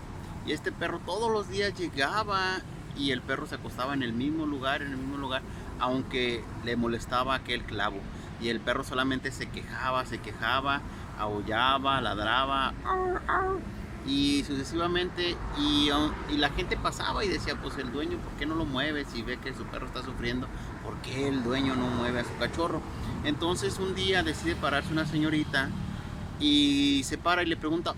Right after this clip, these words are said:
"Oiga, disculpe, ¿por qué no ha movido a su perro si ve que está sufriendo y tiene suficiente y da demasiado dolor?".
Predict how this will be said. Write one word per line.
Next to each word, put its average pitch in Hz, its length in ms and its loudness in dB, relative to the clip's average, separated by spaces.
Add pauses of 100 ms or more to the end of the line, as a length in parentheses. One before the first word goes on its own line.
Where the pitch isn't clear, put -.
"Oiga, 214 320 2
disculpe, 196 360 -4
¿por 185 200 -4
qué 220 100 -4
no 233 120 2
ha 254 40 4
movido 214 400 2
a 208 40 -2
su 147 160 -6
perro 135 400 0
si 123 120 -2
ve 120 140 0
que 131 100 -6
está 123 200 -4
sufriendo 127 800 -2
y 104 320 -2 (260)
tiene 107 200 -4
suficiente 104 560 -6
y 101 220 -4
da 98 240 -4
demasiado 98 340 -2
dolor?". 151 280 2